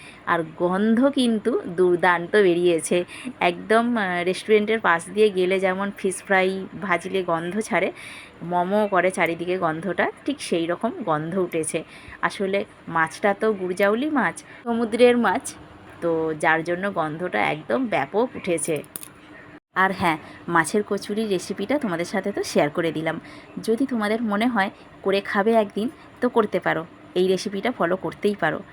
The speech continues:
আশা করছি তোমাদেরও আমার মতো ভালোই হবে এরকম ফুলকো ফুলকো। আমার যেন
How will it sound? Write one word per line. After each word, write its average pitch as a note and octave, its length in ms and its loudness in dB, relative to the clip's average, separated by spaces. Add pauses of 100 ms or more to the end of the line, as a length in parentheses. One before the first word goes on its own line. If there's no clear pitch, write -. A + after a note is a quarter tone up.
(100)
আশা F#3+ 220 -2
করছি A#3 300 -4 (140)
তোমাদেরও G3+ 500 2
আমার F#3 240 2
মতো G3+ 240 -2 (300)
ভালোই F#3+ 360 2
হবে D#3+ 260 2
এরকম F3 280 -2
ফুলকো G3+ 340 -2
ফুলকো। E3+ 360 -4 (340)
আমার A3+ 280 4
যেন A#3+ 160 2